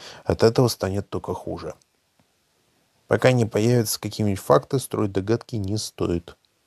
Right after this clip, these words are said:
В любом случае, околачивая здесь, ничего не на-, не узнать.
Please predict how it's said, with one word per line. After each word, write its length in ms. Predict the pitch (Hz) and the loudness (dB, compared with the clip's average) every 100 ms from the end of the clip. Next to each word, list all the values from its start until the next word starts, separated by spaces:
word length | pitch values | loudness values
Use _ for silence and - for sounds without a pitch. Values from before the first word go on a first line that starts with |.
| _ _ _ _ - - - - | _ _ _ _ -20 -20 -18 -2
В 40 | |
любом 260 | 104 156 151 | 6 6 6
случае, 380 | - 139 - 107 | 6 4 4 4
околачивая 840 | 107 127 127 - 117 117 113 113 | 4 4 4 0 0 2 2 2
здесь, 500 | 107 104 110 143 - | 0 -4 -2 -2 0
ничего 300 | 107 - 110 | -2 2 2
не 140 | 110 | 4
на-, 180 | 110 113 | 4 2
не 140 | 113 117 | 2 2
узнать. 480 | 113 139 135 - | 2 2 2 -2